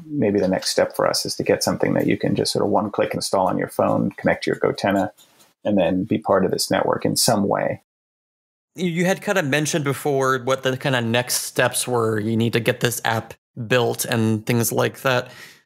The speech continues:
Speaker 2: Um, do you have any kind of foundation laid out? So if I said to my audience here, "Here's a, uh, an action item you can take to go ahead and make this project, uh,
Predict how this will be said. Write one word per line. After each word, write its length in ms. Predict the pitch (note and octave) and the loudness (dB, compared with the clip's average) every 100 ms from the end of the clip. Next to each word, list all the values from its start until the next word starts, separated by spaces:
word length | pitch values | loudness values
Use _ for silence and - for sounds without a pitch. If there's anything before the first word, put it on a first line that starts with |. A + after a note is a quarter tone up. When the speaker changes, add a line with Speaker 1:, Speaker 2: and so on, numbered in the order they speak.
| _ - | _ -2
Speaker 2:
Um, 300 | B2 A#2+ B2 - C#3 | 0 0 -2 -4 -4
do 120 | C#3+ | 0
you 260 | D#3 F3 F#3 | 2 2 0
have 400 | E3+ F3+ F3+ D3 | 0 0 -2 -2
any 320 | C#3 C#3+ D3 | 0 0 0
kind 360 | C#3+ D#3 D3 C3+ | -2 0 2 2
of 260 | A#2+ C#3+ | 0 -4
foundation 800 | - C#3 B2 A#2 A#2+ B2 - D3+ C#3+ | -2 0 0 0 0 0 0 0 0
laid 260 | D3 D3+ | 0 0
out? 340 | D3+ D3+ C#3+ - | 0 0 -2 -2
So 180 | C#3 | 0
if 120 | B2 C#3 | 0 0
I 120 | C3 | 0
said 440 | B2+ C#3 C3 B2 | 0 0 0 -2
to 80 | - | -2
my 160 | B2 B2 | -2 0
audience 500 | C3 C3+ C3+ A#2+ - | 0 0 0 -2 -2
here, 500 | C3+ B2 A#2 A2 - _ _ _ _ _ - | 0 0 2 0 -4 _ _ _ _ _ -18
"Here's 560 | - F3 E3+ E3 C#3+ D3 | -6 0 0 0 -2 0
a, 500 | D3 C#3+ C#3 C3+ C3+ | 0 2 2 2 0
uh, 500 | - B2 A#2+ A#2 A#2 - _ _ _ | 0 0 0 0 -2 -4 _ _ _
an 220 | D3 C3 D3 | -2 0 0
action 400 | D3+ - D#3 C3+ | -2 -2 -2 0
item 420 | C3 B2 A#2+ A#2+ | 0 0 0 0
you 80 | A#2+ | -2
can 180 | B2 | -2
take 500 | A2 C#3+ A#2+ A#2 - _ _ _ - | -2 0 0 -2 -8 _ _ _ -4
to 300 | C3+ B2 A#2 | 0 0 -2
go 260 | A2+ C#3 | -2 0
ahead 340 | C3+ C3 C3+ C3 | 0 0 0 0
and 220 | B2+ C3+ | -2 -2
make 260 | C3+ C3 C3 | 0 -2 -2
this 160 | C3 | -4
project, 840 | - - C3 B2 A#2 B2 A#2 - - C#3 | -4 -2 -2 -2 0 0 -2 -6 -8 -4
uh, 540 | B2 A#2 A2+ A2+ A2 | -2 0 2 0 0